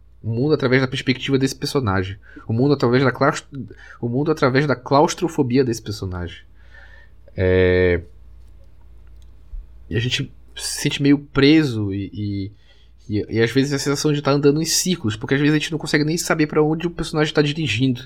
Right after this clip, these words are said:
pra onde ele tá indo, no caso. E é um aspecto interessante, é até o que eu já pensei em fazer, é,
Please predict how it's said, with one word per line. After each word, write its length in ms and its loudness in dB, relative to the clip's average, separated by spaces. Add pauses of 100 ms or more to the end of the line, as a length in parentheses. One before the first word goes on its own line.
(580)
pra 120 2
onde 140 4
ele 120 0
tá 160 0
indo, 200 0
no 120 -2
caso. 420 -8 (1900)
E 420 -2
é 80 -4
um 60 2
aspecto 380 -2
interessante, 640 -4
é 40 0
até 300 0
o 160 2
que 480 -4 (340)
eu 140 0
já 140 0
pensei 840 0 (260)
em 140 -6
fazer, 720 0 (680)
é, 800 4